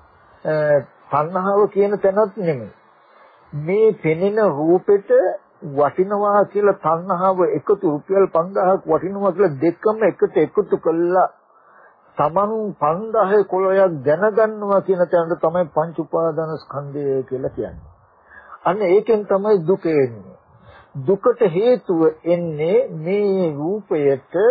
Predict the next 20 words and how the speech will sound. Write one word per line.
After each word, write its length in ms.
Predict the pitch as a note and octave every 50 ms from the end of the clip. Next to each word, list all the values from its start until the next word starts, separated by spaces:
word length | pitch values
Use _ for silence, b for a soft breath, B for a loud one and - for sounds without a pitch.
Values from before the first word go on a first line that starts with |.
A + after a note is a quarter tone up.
| C#4 C#5 -
මේ 300 | - F3 D3+ D#3+ F#3+ G#3
තණ්හාව 640 | G#3 - - D#3 E3+ F#3 G#3 G#3+ F#3+ F#3 G#3 A3+ A3+
එකතු 400 | G#3 F3+ E3+ - G3 - - A3+
කරපු 420 | - - G3 F#3+ G#3+ G#3 - A#3 E3+
හැටි. 440 | D3 C#3+ F#3 G#3+ G3+ - F3+ C3+ - _ _ _ _ _ _ - - _ _ b b b b b b b b b
එතකොට 460 | F3 - - A#3+ - - F3+ D3+ - G#3
තණ්හාව 760 | G3 - - E3+ E3+ E3+ F#3 A3 A#3 G3 G3 G#3 A3 A3 G#3 G#3 G3+ F#3 E3 D3+ C#3+
නැති 340 | C#3 C#3+ D#3 D3 - C4 A#3
කළොත් 360 | - F#3 D#3+ D#3 G3+ A#3+ - - _ - _ _ - - - - - - C#3 B2+
දුක 240 | B2+ E3+ E3+ - -
නැති 400 | G#3+ F3+ D#3 D#3 D#3 - - G3+
වෙනවා 560 | F#3+ F#3+ F3 F3+ F#3 F3 F3+ F#3 F#3 F#3 F#3
කියන 300 | F3 - F3+ F#3 F#3 F#3
කාරණාවෙන් 720 | E3+ - D3 D3+ D3+ D#3+ E3 D#3+ F#3 F3+ E3+ E3+ E3+ D#3 C#3+
පෙන්වන්නේ 840 | C3 - F3 G3 F#3+ D#3 D3 C#3 C3 C3 C3+ C3+ C#3 E3 G#3 A#3+ - - _ B B B B B B B B B B _
මේ 320 | - C#3 C#3+ F3 F#3+ G3 F#3
පෙනෙන 400 | - - D3+ D#3+ E3+ F#3+ F#3+ F#3+ F#3+ E3+
රූපයට, 760 | C#3 B2+ D#3+ G3 A3 A#3 A3+ - D#3 C#3+ C#3 C3+ A#2+ - - D#3 C#3+ D3 D3+ F#3+ A#3 - - _ _ _ _ _ _ _ _ _ _ _ _ _ _ _ _ _ _ _ _ _ _ _ -
මේ 280 | D#3+ D3+ F3 F#3 G3
පෙනෙන 380 | E3+ - - D#3+ D#3+ F#3 F#3+ F#3